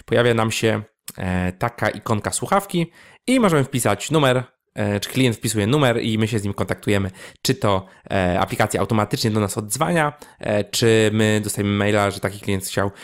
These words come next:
chciał się skontaktować i sami, sami dzwonimy. Też bardzo fajna, e, bardzo fajna opcja. E, no i do zarządzania takiego ogólnego, e, jakimiś taskami takimi szybkimi. Ja korzystam obecnie z Wunderlista.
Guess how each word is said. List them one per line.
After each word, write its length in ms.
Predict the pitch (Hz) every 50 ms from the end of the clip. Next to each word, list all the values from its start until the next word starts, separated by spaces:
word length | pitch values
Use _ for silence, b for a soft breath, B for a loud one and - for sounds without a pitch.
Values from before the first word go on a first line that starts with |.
| B B
chciał 220 | - - - 101
się 120 | - - 104
skontaktować 640 | - - 110 98 98 - - 110 104 101 98 - - B B B B B -
i 240 | 143 131 127 123 120 -
sami, 500 | - - - 107 98 101 98 95 - _ _ -
sami 380 | - - - 101 95 95 95 - 107
dzwonimy. 480 | 107 107 107 107 110 113 110 107 104 101 B B B B
Też 320 | - - 123 120 - - -
bardzo 220 | 107 101 - 101
fajna, 420 | - - 95 92 92 92 92 - _ B B B B B B
e, 180 | - 90 90
bardzo 300 | 92 92 92 98 120 120
fajna 320 | 120 - 104 98 101 98 -
opcja. 260 | - - - - - - _ - B B B B B B B -
E, 220 | - 107 104 - -
no 140 | - 214 240
i 60 | 240
do 120 | 202 190
zarządzania 480 | 165 160 147 151 143 139 151 139 139 135
takiego 560 | 131 127 - 127 117 113 113 107 107 107 - - - -
ogólnego, 920 | - 117 110 117 139 151 151 147 147 143 139 131 131 127 123 120 120 - _ _ _ - - -
e, 540 | 113 104 101 101 101 101 101 101 101 101 110
jakimiś 320 | 107 104 - 123 113 -
taskami 420 | - 113 - - - 107 107 107 104
takimi 260 | 110 - - 110 107
szybkimi. 500 | - - - - - 120 107 107 104 98 B B -
Ja 80 | 113 107
korzystam 400 | - 110 107 - - 101 104 -
obecnie 300 | 107 110 107 - 113 104
z 60 | 98
Wunderlista. 680 | 104 107 101 104 101 107 104 98 - - 107 95 95